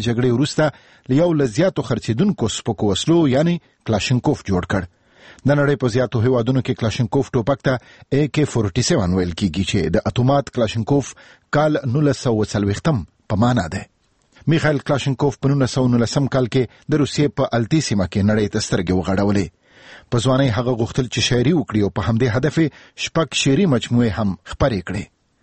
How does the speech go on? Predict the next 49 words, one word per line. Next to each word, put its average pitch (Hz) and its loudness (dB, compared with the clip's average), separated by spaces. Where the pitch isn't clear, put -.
خو 165 2
د 170 2
یو 175 0
پوځي 165 0
په 143 0
توګه 151 2
د 143 0
میخایل 151 0
کلاشینکوف 135 0
ژوند 135 2
په 120 -4
کال 147 2
نولس 143 0
سوه 135 2
اته 113 -2
دېرشم 117 0
کې - -4
پیل 95 0
شو 107 0
او 107 2
په 107 0
همهغه 123 2
کال 170 2
د 190 0
پخواني 139 2
شوروي 110 2
اتحاد 110 -2
د 107 0
سور 185 2
پوځ 92 0
غړی 95 0
شو. 71 -2
هغه 143 0
په 151 0
دوهمه 139 0
نړیواله 131 2
جګړه 131 0
کې 139 -2
د 120 2
ټانک 143 0
چلوونکی 143 2
او 147 2
پوځي 117 0
میخانیک 110 -2
و. - -12
په 160 2
نولس 160 0
سوه 151 2
څلوېښتم 139 0